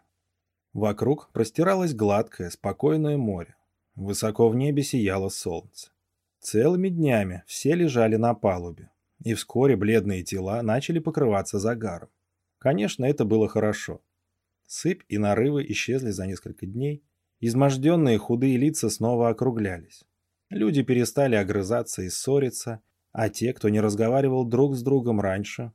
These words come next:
снова стали друзьями и шутили, и смеялись вместе. Мы держали на палубе шланг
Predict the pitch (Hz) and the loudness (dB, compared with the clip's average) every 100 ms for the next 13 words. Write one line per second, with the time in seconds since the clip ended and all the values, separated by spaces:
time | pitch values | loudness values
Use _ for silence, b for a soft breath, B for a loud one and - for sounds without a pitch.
0 | _ - 139 190 147 107 120 123 113 110 | _ -10 -2 0 0 0 0 2 2 0
1 | 117 113 107 87 85 - _ - 107 - | 0 -2 -4 -4 -12 -20 _ -10 -8 -8
2 | 87 - 151 160 123 - _ 190 180 - | -12 -6 -6 -4 -6 -10 _ -10 -8 -6
3 | 95 92 98 92 95 92 85 - - - | -6 -4 -6 -8 -10 -10 -10 -14 -20 -20
4 | _ _ _ _ _ - 220 214 190 196 | _ _ _ _ _ -6 2 2 4 2
5 | 180 151 151 156 135 143 160 147 92 - | 4 2 2 2 2 0 -2 -4 -4 -8
6 | _ | _